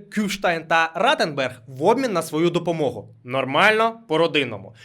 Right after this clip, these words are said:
Сторони вдарили по рукам, і Максиміліан оголосив Рупхерта поза законом. І тепер закрутилося по-дорослому.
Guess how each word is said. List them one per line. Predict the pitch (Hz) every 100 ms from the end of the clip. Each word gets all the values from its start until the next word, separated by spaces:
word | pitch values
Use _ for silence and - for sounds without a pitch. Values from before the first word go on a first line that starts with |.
| -
Сторони | - - 330 302 247
вдарили | 170 185 180 165
по | 156 165
рукам, | 170 240 262 254
і | 214 220
Максиміліан | 170 175 - 165 180 208 220
оголосив | 170 165 160 190 190 -
Рупхерта | 190 - 196 185 180 - - -
поза | 180 180 180
законом. | 175 175 165 120 110 - - -
І | 127
тепер | 123 - 208 202
закрутилося | 196 190 190 185 175 165 151
по-дорослому. | - 151 143 143 139 131 120 104